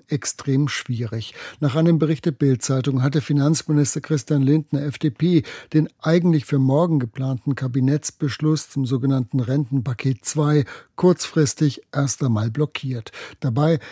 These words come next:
hatte Lindner erst im März gemeinsam mit Arbeitsminister Hubertus Heil, S P D, nach monatelangen Verhandlungen die Rentenpläne vorgestellt.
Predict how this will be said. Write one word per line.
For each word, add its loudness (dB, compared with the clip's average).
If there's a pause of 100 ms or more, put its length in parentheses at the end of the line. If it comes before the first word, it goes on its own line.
(160)
hatte 0
Lindner 2
erst -4
im 4
März 0
gemeinsam 0
mit -6
Arbeitsminister -2
Hubertus -4
Heil, 2
S -6
P -4
D, 2 (300)
nach -2
monatelangen 2
Verhandlungen 0 (260)
die 0
Rentenpläne -2
vorgestellt. -4